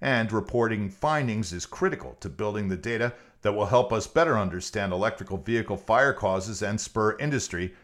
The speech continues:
to address and eliminate those causes. One more note on a fact that can make fires that involve an electric car battery more difficult to investigate.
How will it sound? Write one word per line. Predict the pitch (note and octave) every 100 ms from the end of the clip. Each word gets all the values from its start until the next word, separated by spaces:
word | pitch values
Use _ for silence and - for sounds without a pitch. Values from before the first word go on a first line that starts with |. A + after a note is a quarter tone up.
| _ -
to | A2+
address | A2 G2 G#2+ G#2+ -
and | - G2+
eliminate | F2 F2+ F2 E2+ E2
those | E2+ E2 -
causes. | - G#2 F#2 D2+ - - - _ _ _ _ _ -
One | D#3+ F#3
more | F3+ G3
note | D#3+ C#3 E3+ - _ _
on | A2
a | G2+
fact | - C3+ D#3+
that | C#3 A2+
can | A#2+
make | A#2 A2
fires | - C#3+ D3 C#3+ -
that | C3
involve | B2 A2+ A#2+ A#2 A2
an |
electric | A2 G#2+ - G#2+
car | - - C#3
battery | B2 B2 A2+ G#2+
more | G#2+ A2 G2
difficult | B2 - G#2+ A2+ -
to | G2
investigate. | F2+ F2 C#3 - F2+ D#2+ F2+ -